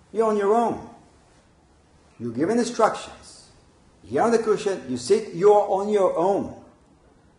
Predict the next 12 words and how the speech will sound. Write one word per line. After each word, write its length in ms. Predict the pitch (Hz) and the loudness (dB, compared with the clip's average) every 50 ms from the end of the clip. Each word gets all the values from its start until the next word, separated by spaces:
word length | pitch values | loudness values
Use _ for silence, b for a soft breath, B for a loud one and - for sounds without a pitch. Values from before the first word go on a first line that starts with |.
| _ | _
Nobody's 560 | - 143 220 269 269 254 233 220 226 220 190 | 0 4 4 4 6 4 2 0 0 -4 -6
holding 380 | 135 147 196 208 202 185 190 180 | -4 0 0 2 2 0 -2 -2
your 160 | 175 185 175 | -2 -4 -4
hand. 480 | 156 151 196 214 202 165 - - - - - - _ _ _ _ _ _ _ _ _ _ _ _ _ _ _ _ _ _ _ _ _ _ _ _ _ _ _ _ _ _ _ _ _ _ _ _ _ _ _ _ | -4 -6 -8 -8 -8 -8 -10 -14 -16 -20 -20 -20 _ _ _ _ _ _ _ _ _ _ _ _ _ _ _ _ _ _ _ _ _ _ _ _ _ _ _ _ _ _ _ _ _ _ _ _ _ _ _ _
Nobody 380 | - 180 214 220 240 226 233 220 | -2 0 2 2 2 2 0 -4
is 140 | 196 - - | -6 -4 -2
telling 320 | 226 226 240 240 226 165 | 0 0 2 0 0 -2
you, 80 | 131 120 | -4 -2
"Don't 220 | 135 170 185 185 | -2 0 0 0
worry, 240 | 185 208 202 190 143 | 0 -2 -2 -2 -4
it's 180 | 107 104 - - | -6 -6 -6 -6
okay, 540 | 165 165 165 - 208 208 196 156 - B | -6 -6 -4 -6 -6 -4 -4 -6 -8 B